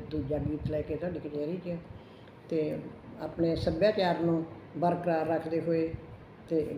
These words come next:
ਗੀਤ ਤੁਹਾਡੇ ਕੋਲੇ ਪਹੁੰਚਾਈ ਜਾਂਦੇ। ਇਹ ਬਹੁਤ ਪੁਰਾਣਾ ਲੋਕ ਗੀਤ ਹੈ। ਤੇ ਬੇਟੀ ਨੇ ਇੱਕ ਆਪਣੇ ਬਾਬਲ ਦੇ ਕੋਲੇ ਅਰਜ਼ ਕੀਤੀ ਆ, ਉਹ ਕਹਿੰਦੀ, "ਤੁਸੀਂ ਮੇਰੇ ਜਿਹੜੀ ਕਿਸਮਤ ਦੇ ਸਾਰੇ ਭੇਦ ਲੈ ਲਓ।" ਬਾਪ ਕਹਿੰਦਾ, "ਅਸੀਂ ਨਹੀਂ ਭੇਦ ਲੈ ਸਕਦੇ।"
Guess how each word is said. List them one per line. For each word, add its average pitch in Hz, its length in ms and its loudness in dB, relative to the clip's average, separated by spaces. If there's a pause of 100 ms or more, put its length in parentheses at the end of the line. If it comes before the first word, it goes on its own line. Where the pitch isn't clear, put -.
ਗੀਤ 156 120 0
ਤੁਹਾਡੇ 156 220 0
ਕੋਲੇ 151 160 2
ਪਹੁੰਚਾਈ 147 400 0
ਜਾਂਦੇ। 160 300 2
ਇਹ 220 120 10
ਬਹੁਤ 220 460 4
ਪੁਰਾਣਾ 165 880 0 (600)
ਲੋਕ 147 280 2
ਗੀਤ 165 240 2
ਹੈ। 190 240 4 (480)
ਤੇ 170 360 6 (160)
ਬੇਟੀ 175 420 4
ਨੇ 240 140 10
ਇੱਕ - 180 4
ਆਪਣੇ 185 320 4
ਬਾਬਲ 160 400 4
ਦੇ 165 140 6
ਕੋਲੇ 165 280 4
ਅਰਜ਼ 156 280 -2
ਕੀਤੀ 156 420 0
ਆ, 160 120 2 (400)
ਉਹ 190 140 6
ਕਹਿੰਦੀ, 190 220 4
"ਤੁਸੀਂ 185 340 2
ਮੇਰੇ 170 460 6 (520)
ਜਿਹੜੀ 170 160 8
ਕਿਸਮਤ 170 440 2
ਦੇ 165 140 2
ਸਾਰੇ 170 360 2
ਭੇਦ 175 240 4
ਲੈ 170 120 6
ਲਓ।" 170 140 6
ਬਾਪ 165 320 0
ਕਹਿੰਦਾ, 180 220 2
"ਅਸੀਂ 170 160 -2
ਨਹੀਂ 165 220 0
ਭੇਦ 190 340 -2
ਲੈ 160 140 -4
ਸਕਦੇ।" 170 480 -4